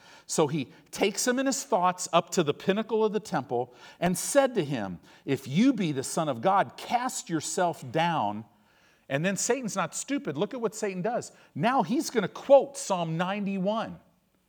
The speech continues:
He's gonna quote verse eleven and twelve. He says, "For it is written,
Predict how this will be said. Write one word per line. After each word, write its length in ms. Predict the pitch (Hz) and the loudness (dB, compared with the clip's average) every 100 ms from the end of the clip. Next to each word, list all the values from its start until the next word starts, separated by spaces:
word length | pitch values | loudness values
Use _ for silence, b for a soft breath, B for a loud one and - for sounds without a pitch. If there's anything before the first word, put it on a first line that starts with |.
| _ b b b | _ b b b
He's 200 | 190 185 | 0 2
gonna 200 | 233 220 | 2 0
quote 360 | - 262 190 135 | 2 2 4 2
verse 240 | 175 - | 2 2
eleven 300 | 175 170 185 | 4 4 4
and 140 | 190 | -2
twelve. 360 | - 240 196 - B - | 2 4 4 0 B -4
He 100 | 208 | 2
says, 260 | 226 196 | 2 2
"For 280 | - 214 208 | 6 8 8
it 200 | 214 233 | 6 0
is 180 | 254 196 | 2 0
written, 460 | 247 320 123 92 | 2 0 -2 -10